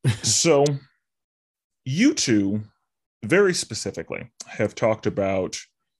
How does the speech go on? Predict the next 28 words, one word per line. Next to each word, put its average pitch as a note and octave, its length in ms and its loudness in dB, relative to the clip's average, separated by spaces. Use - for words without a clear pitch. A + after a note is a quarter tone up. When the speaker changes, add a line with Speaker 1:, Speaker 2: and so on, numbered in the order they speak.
Speaker 2:
wanting C#3+ 420 2
things G#2+ 480 -2
to G2 540 -2
stay A2 260 -2
the G#2 80 0
way G2+ 120 0
that F#2 120 -8
they G2 140 0
are A2 280 4
and G2 140 -2
not F#2 140 -4
necessarily G2+ 600 -4
needing G#2 600 0
characters F#2+ 600 -6
to F#2 100 -14
be F2+ 100 -8
changed G2 800 -4
or F#2+ 480 -2
made A2+ 80 4
Speaker 1:
Right. G#2+ 220 0
Speaker 2:
black F#2+ 420 -6
or F2+ 360 -4
any F2+ 200 -8
of F2 120 -10
that. D#2 320 -6
So G2+ 380 0
before A3 460 4
I A#2+ 540 2